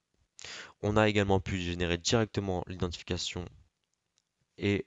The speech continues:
euh, de sorte à pouvoir la coller directement dans le test. Et donc on a, euh, quelque chose donc, qui est, euh, beaucoup plus simple à comprendre. Donc, euh, vous pouvez voir ici sur la gauche donc, les loca-,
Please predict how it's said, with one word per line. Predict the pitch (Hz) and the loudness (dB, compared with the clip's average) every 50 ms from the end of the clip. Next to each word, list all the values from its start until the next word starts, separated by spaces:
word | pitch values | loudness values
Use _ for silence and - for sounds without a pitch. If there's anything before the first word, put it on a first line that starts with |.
| - | -4
euh, | 87 90 80 80 80 | -4 -2 -2 -2 -2
de | 87 87 | -2 -2
sorte | - - 98 - 90 | 0 0 0 0 0
à | |
pouvoir | 87 - - 90 87 | -2 0 0 2 4
la | 85 85 - | 4 2 2
coller | - 95 85 85 | 0 -4 -4 -4
directement | 82 - 92 87 - - 82 85 80 | -2 0 -2 0 0 -4 -6 -6 -4
dans | 76 73 | -6 -8
le | 73 - | -10 -4
test. | - 110 127 131 - _ - - _ - - - - - - - - - - | -2 -2 -2 -2 -4 _ -14 -16 _ -20 -20 -18 -16 -16 -16 -16 -18 -16 -10
Et | - 92 | -10 -4
donc | 87 104 110 - 101 | -2 -2 -2 0 -2
on | 95 90 | 0 2
a, | 95 101 107 104 - - | 2 4 4 2 2 0
euh, | - - 87 - - | -4 -4 -4 -4 -6
quelque | 87 - - 92 | -10 -6 -4 -6
chose | 90 - - 113 110 - | -6 0 0 0 0 0
donc, | - 92 87 87 | -4 -8 -8 -6
qui | - - - 90 87 90 92 | -8 -8 -6 -4 -2 0 2
est, | 98 98 98 - - - - - _ _ _ - - | 0 0 -2 -4 -18 -20 -20 -20 _ _ _ -8 -6
euh, | 76 - - - - - - - - - _ _ _ _ _ _ _ _ _ _ _ _ - _ 92 | -6 -4 -4 -6 -10 -10 -12 -14 -18 -20 _ _ _ _ _ _ _ _ _ _ _ _ -20 _ -2
beaucoup | 92 110 113 - - | 2 2 4 4 2
plus | 117 117 - | -2 0 0
simple | - 135 - | 2 2 2
à | 113 95 | 2 0
comprendre. | - 98 87 - - - - - - - - - - - _ _ _ _ - - _ _ _ _ _ _ _ _ _ _ _ _ _ _ _ _ _ _ _ _ _ _ _ _ _ _ _ _ _ _ _ _ _ _ _ _ _ _ _ _ - - - - - - - - - - - - - - _ _ _ _ _ _ _ | 0 -4 -4 -4 -6 -10 -10 -16 -16 -20 -20 -20 -20 -20 _ _ _ _ -20 -20 _ _ _ _ _ _ _ _ _ _ _ _ _ _ _ _ _ _ _ _ _ _ _ _ _ _ _ _ _ _ _ _ _ _ _ _ _ _ _ _ -20 -20 -18 -16 -16 -16 -16 -18 -18 -20 -20 -20 -20 -20 _ _ _ _ _ _ _
Donc, | 131 135 123 107 _ - - - - | -2 -2 -2 -4 _ -8 -8 -6 -2
euh, | 98 110 113 107 | 0 2 2 2
vous | 104 - | 2 0
pouvez | - - 117 113 | 0 2 2 4
voir | 107 104 113 107 | 6 6 6 6
ici | 104 101 - 110 | 6 2 -2 -4
sur | - - 95 | -4 -4 0
la | 95 92 92 | 0 2 4
gauche | 101 98 95 92 | 4 4 4 4
donc, | 95 87 82 - | 0 -6 -6 -8
les | 90 85 85 82 85 82 82 82 82 | -6 -2 0 0 2 2 2 0 0
loca-, | 80 85 98 104 - - 104 95 | 0 2 0 2 4 4 2 2